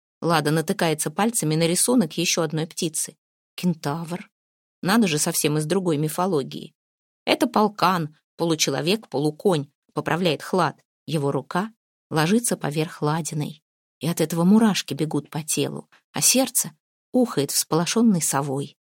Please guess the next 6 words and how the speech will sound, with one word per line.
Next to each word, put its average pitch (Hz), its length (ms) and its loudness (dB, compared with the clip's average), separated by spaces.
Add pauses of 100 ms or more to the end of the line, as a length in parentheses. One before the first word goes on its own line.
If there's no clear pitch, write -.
(760)
Здесь 147 360 0
очень 180 240 2
красиво. 156 640 -6 (1200)
От 147 160 -8
его 170 200 0
слов 214 460 0